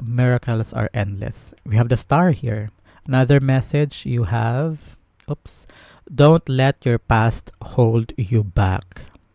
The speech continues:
Oh, may mga pinagdaanan ka ba in the past? Um, past quarrels, past disputes, past na hindi pagkakaunawaan. So, don't let that hold you back. Um, South Node, yan. Another message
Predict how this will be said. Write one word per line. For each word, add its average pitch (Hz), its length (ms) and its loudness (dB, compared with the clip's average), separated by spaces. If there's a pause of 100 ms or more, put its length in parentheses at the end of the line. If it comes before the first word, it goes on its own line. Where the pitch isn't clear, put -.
Oh, - 80 -12
may 107 160 -2
mga 113 160 -2
pinagdaanan 113 480 -2
ka 113 80 -4
ba 120 80 -4
in 110 160 -4
the - 80 -8
past? 110 480 -4 (160)
Um, 107 320 -2 (640)
past 110 320 -4
quarrels, 120 480 0
past 110 320 -6 (320)
disputes, - 640 -4
past 107 400 -4
na 110 160 -2
hindi 110 240 -4
pagkakaunawaan. 110 1120 -4
So, 107 160 -6 (320)
don't 131 240 2
let 127 160 -2
that 117 320 -6
hold 113 240 -8
you 117 160 -8
back. 107 240 -8 (560)
Um, 107 320 -2 (160)
South 123 400 0
Node, 107 400 -4
yan. 110 640 -6 (1200)
Another 117 240 0
message 131 480 -2